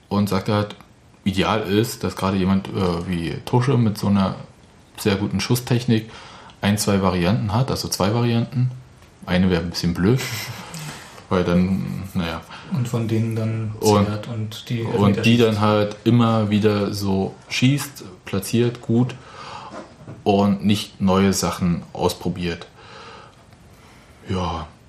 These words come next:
Speaker 1: und, aber er sagt auch gleichzeitig, verschossene Elfmeter, äh, ja, es soll halt auch mal vorkommen, ne? Also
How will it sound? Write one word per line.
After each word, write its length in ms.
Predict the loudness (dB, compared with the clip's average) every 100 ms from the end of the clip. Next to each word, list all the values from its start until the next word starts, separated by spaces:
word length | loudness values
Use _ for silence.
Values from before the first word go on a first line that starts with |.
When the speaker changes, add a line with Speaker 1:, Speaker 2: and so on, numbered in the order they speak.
| -6
Speaker 1:
und, 560 | 2 4 6 4 0 -4
aber 200 | 2 2
er 60 | 4
sagt 220 | 0 -2
auch 120 | -2
gleichzeitig, 480 | 0 2 2 0 -2
verschossene 420 | -2 0 2 2
Elfmeter, 800 | 2 2 2 2 2 0 -2 -2
äh, 400 | -4 -8 -16 -4
ja, 160 | -2 0
es 80 | -2
soll 220 | -4 -4
halt 120 | -4
auch 140 | -6 -4
mal 80 |
vorkommen, 440 | 0 0 0 0 0
ne? 200 | 0 -2
Also 340 | -4 -2 -2